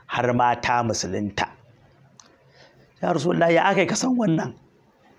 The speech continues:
Sallallahu alaihi wasallama ya ci gaba da murmushinsa, bai ce musu komai ba. Cikin wannan magana kuwa sai ga ta ta bullo. Sai ga ta zo. A, sai ga shi, shi bin Su'una ɗin ya zo.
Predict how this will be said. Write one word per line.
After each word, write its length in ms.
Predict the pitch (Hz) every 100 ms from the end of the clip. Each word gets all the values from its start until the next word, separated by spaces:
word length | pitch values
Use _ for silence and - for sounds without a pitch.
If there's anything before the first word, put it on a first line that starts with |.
| _ -
Sallallahu 520 | - 117 107 107 104
alaihi 160 | 101
wasallama 640 | 104 123 120 123 120 117 - - - - - -
ya 100 | 131
ci 140 | -
gaba 200 | 131 117
da 80 | 117
murmushinsa, 560 | 107 104 107 123 113 101
bai 100 | 101
ce 140 | 110
musu 220 | 101 -
komai 340 | - 98 101 92
ba. 240 | 95 95 _ _ _ _ _ _ _ _ _ - -
Cikin 240 | - 175 151
wannan 260 | 156 147
magana 340 | 143 123 123 113
kuwa 380 | - 107 107 - _ _
sai 220 | - 131
ga 120 | 113
ta 80 | 98
ta 160 | - 92
bullo. 320 | - 87 - _ _ _ _ _ _ _ _ _ _ _ _ _ _ _ _ _ _ _ _ _
Sai 220 | - 143
ga 180 | 160 226
ta 220 | - 104
zo. 260 | 101 143 160 _ _ _ -
A, 120 | 127
sai 200 | - 170
ga 140 | 160
shi, 180 | 127 143
shi 360 | 127 151 143 143
bin 240 | 139 139
Su'una 420 | 117 - 123 107
ɗin 180 | 120 110
ya 140 | 101 95
zo. 220 | 95